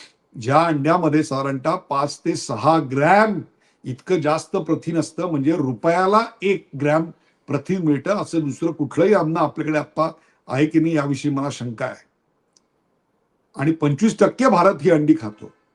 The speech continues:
त्यामुळे तिथे किमती वाढल्या, जे खाद्य दिलं जातं कोंबड्यांना त्याच्या किमती वाढल्या, फंगल इन्फेक्शन झाली, प्रोडक्शन कमी झाली,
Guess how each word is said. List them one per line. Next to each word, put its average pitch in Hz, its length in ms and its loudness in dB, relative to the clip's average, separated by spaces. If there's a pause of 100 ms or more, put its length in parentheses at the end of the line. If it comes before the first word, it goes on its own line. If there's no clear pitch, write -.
(1000)
त्यामुळे 185 600 4 (720)
तिथे 233 460 2 (320)
किमती 175 520 0 (560)
वाढल्या, 147 500 2 (800)
जे 165 240 4 (180)
खाद्य 156 340 4
दिलं 180 240 -2
जातं 160 400 -2 (200)
कोंबड्यांना 143 440 0
त्याच्या 143 360 -6
किमती 180 340 -6
वाढल्या, 165 400 4 (500)
फंगल 135 280 -2
इन्फेक्शन 170 520 -6
झाली, 165 240 2 (320)
प्रोडक्शन 202 480 0
कमी 180 220 0
झाली, 170 340 2